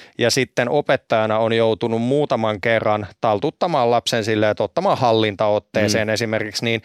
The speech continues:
Speaker 1: ihmiset ei varmaan oikein tiedä, että mitä se vaatii, kun yllättävän pienenkin ihmisen
Speaker 2: Mm.
Speaker 1: taltuttaa, että miltä se näyttää, että voiko niinku poliisin voimankäyttö edes näyttää ikinä niinku videolla kohtuulliselta, koska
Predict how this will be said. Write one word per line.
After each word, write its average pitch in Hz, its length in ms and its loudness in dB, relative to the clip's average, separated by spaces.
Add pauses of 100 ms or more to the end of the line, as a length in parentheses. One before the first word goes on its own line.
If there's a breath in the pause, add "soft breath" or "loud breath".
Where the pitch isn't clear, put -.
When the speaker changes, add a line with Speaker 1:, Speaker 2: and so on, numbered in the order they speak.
(380 loud breath)
Speaker 1:
ihmiset 175 500 0
ei 147 240 -2
varmaan 143 480 -2
oikein 120 540 -2 (200)
tiedä, 120 560 0 (180)
että 120 340 -4
mitä 165 280 -4
se 120 200 -2
vaatii, 113 760 0 (140)
kun 117 280 -2 (200)
yllättävän 151 500 2 (140)
pienenkin 127 560 0 (140)
ihmisen 123 520 0 (180 loud breath)
Speaker 2:
Mm. 113 140 -2
Speaker 1:
taltuttaa, 120 760 0
että 135 220 -2
miltä 175 260 0
se 143 120 -2
näyttää, 139 680 -2
että 131 280 -4
voiko 226 340 2
niinku 131 280 0
poliisin 139 520 0
voimankäyttö 127 680 2
edes 156 200 0
näyttää 175 500 2
ikinä 151 360 0
niinku 113 260 -2
videolla 120 400 2
kohtuulliselta, 117 800 0
koska 139 260 -2